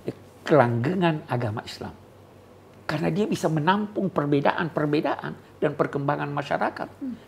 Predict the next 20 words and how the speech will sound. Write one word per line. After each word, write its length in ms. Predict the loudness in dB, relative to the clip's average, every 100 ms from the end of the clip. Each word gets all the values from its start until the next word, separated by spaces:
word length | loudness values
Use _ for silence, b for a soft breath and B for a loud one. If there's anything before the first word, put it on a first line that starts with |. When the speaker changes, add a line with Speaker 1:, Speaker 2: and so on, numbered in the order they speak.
| -8
Speaker 1:
Bisa 240 | -2 0
dianggapnya 480 | 0 0 0 0 -2
baik. 340 | 2 2 0 -4 -16 -20 -20 -20 -20 -20 -20 -20 -20 -20 -20 -2
Abi 200 | -2 0 -2
sering 320 | -2 0 -2
bergurau, 560 | -2 -2 2 2 2 -2 B B B -20 -20 -20 -6
berhutang 560 | -4 -2 -2 0 -2 -2
itu 160 | -6 -4
jelek. 480 | -2 0 -2 -6 -20 -20 -20 -8 -2
Dulu 320 | 2 4 4
orang 320 | 4 2 2
nggak 140 | 0 2
mau 160 | 2
hutang. 320 | 2 -2 -4 -6 -16 -20 -20 -20 B B -14
Sekarang 480 | 0 2 4 4
semua 320 | 2 -2 -2 -2
orang 160 | -2
punya 240 | -4 -4 -4
kredit 400 | -2 -2 -2 0
card. 240 | 0